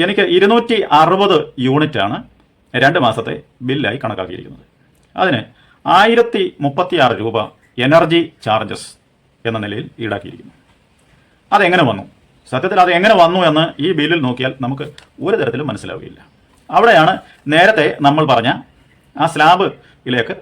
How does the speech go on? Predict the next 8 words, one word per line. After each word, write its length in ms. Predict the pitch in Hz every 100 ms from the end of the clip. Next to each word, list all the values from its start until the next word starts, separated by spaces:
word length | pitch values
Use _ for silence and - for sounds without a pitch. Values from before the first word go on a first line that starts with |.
| -
പോകുന്നത്. 340 | 113 95 - - _ _ _ _ _ _ _ _ _ _ _ _ _ _ -
ഇരുന്നൂറ്റി 400 | 180 233 247 240
അറുപത് 380 | 175 156 180 185
യൂണിറ്റിനെ 440 | 147 143 131 120
അവർ 320 | 98 139 143 147
നേർ 240 | 147 170
പകുതിയായി 540 | 139 135 131 107 156 - _ _ _ _ _ _
കുറയ്ക്കുന്നു. 280 | 120 117 92